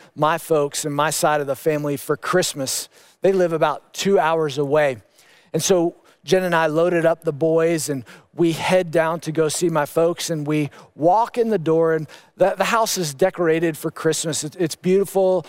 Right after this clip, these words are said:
The Christmas tree's there, the stockings are hung,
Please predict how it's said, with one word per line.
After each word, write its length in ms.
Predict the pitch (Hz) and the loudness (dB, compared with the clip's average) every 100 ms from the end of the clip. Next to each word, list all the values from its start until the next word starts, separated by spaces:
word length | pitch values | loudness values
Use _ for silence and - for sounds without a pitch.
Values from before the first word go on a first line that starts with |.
| - - | -12 -6
The 100 | 160 | -4
Christmas 460 | - 196 - 190 | 0 0 0 -4
tree's 340 | - 190 190 143 | -4 -4 -4 0
there, 320 | 170 175 175 | 2 2 0
the 220 | 156 156 | -2 -4
stockings 640 | - - 147 175 170 170 147 | -4 -2 -2 -2 -6 -4 -2
are 120 | 143 | -4
hung, 340 | 131 160 160 | -2 -2 -4